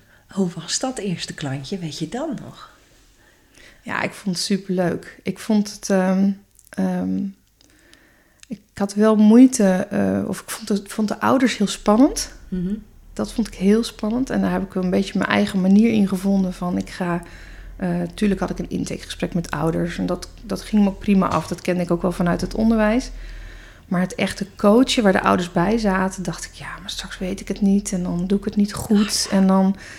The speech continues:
Speaker 2: vinden die ouders er wat van, want ze moeten het betalen." Dus ik dacht, "Weet je wat ik doe? Met de kinderen durf ik dat wel aan. Dat, dat gaat waarschijnlijk gewoon vanzelf. En als ik het dan even niet weet, is dat
Speaker 1: Hmm.
Speaker 2: ook niet zo erg." Eh, dus ik had met de ouders eigenlijk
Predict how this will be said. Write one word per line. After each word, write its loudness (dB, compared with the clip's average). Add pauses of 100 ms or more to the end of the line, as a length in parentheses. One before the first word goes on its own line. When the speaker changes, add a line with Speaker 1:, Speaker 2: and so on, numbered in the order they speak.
(440)
Speaker 2:
vinden 6
die 2
ouders 4
er 0
wat 0
van, 6
want 4
ze 2
moeten 4
het 0
betalen." 6
Dus 0 (160)
ik -6
dacht, 2
"Weet 2
je -4
wat 0
ik -2
doe? 4
Met 2
de -12
kinderen 2
durf 2
ik -16
dat -6
wel -4
aan. -2 (220)
Dat, -10
dat -10
gaat -8
waarschijnlijk -2
gewoon 2
vanzelf. 4
En 2
als 0
ik -12
het -10
dan 2
even 2
niet 2
weet, 2 (580)
is -12
dat -6
Speaker 1:
Hmm. -4
Speaker 2:
ook -10
niet -10
zo -8
erg." -12 (1300)
Eh, 8
dus 2
ik -4
had 4
met 4
de 2
ouders 6
eigenlijk 2